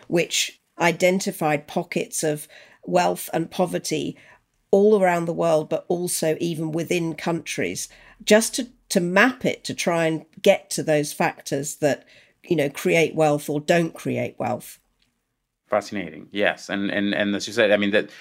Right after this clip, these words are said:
Speaker 2: a lot of it is cross-country, a lot of it is also within countries. Regions are very different. So a lot of those frameworks can, to some extent, be applied to within country dynamics.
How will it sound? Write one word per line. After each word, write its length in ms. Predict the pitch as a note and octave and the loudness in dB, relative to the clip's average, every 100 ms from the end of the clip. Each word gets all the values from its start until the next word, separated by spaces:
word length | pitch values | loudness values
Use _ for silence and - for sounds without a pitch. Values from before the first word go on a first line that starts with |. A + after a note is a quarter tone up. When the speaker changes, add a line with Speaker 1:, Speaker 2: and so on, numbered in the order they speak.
| - - | -18 0
Speaker 2:
a 80 | A2+ | 6
lot 140 | B2 | 6
of 80 | C3 | 6
it 80 | C3 | 2
is 120 | - | 2
cross-country, 520 | A#2+ - G#3+ F#3 C3+ | 0 4 4 4 2
a 20 | |
lot 120 | A#2+ | 4
of 80 | A2+ | 4
it 80 | B2 | 2
is 120 | A2+ | 2
also 220 | A2 G#2 | 0 2
within 380 | G#2+ G#2+ F#3+ G3 | 0 0 0 0
countries. 440 | - A#2+ A2 F#2+ G#2+ | 0 -2 -2 -4 0
Regions 320 | A#2 C3 A2+ | 2 2 2
are 80 | G#2+ | 4
very 220 | G#2 G#2 | 4 2
different. 520 | C3+ C3+ A2 G2+ G2+ - - - | -2 2 2 0 -6 -16 -20 -14
So 140 | - C3 | 6 8
a 40 | |
lot 160 | C3+ D#3+ | 10 8
of 60 | |
those 180 | D#3+ D3 | 8 6
frameworks 420 | - C3 C3 B2 | 4 4 4 2
can, 300 | - A2 G#2+ - _ | 0 0 -2 -8 _
to 100 | - | -8
some 140 | A2+ A2 | -2 -2
extent, 260 | - A2 | 0 0
be 80 | G#2 | 2
applied 500 | G#2 - A2 G#2 G2+ | 0 4 4 4 2
to 80 | G#2 | -4
within 340 | G2+ G2+ G#2 | -4 -4 -2
country 320 | G2+ F#2+ - G2 | -2 -4 -6 -8
dynamics. 640 | F#2 G2 F#2 F2+ - | -4 -2 -2 -6 -18